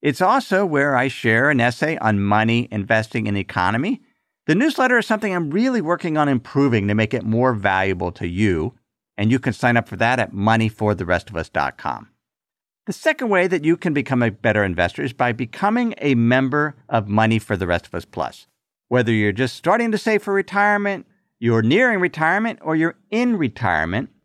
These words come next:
Plus membership has the tools and resources you need to achieve your financial goals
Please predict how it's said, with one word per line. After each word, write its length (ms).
Plus 340
membership 640
has 320
the 140
tools 540
and 140
resources 640
you 140
need 540
to 80
achieve 380
your 100
financial 420
goals 540